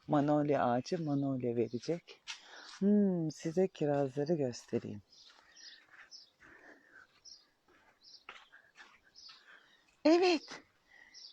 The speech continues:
bu da yabani kedimiz. Yer içer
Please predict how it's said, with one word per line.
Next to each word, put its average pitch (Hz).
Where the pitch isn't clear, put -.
bu 330
da 392
yabani 339
kedimiz. 233
Yer 302
içer 302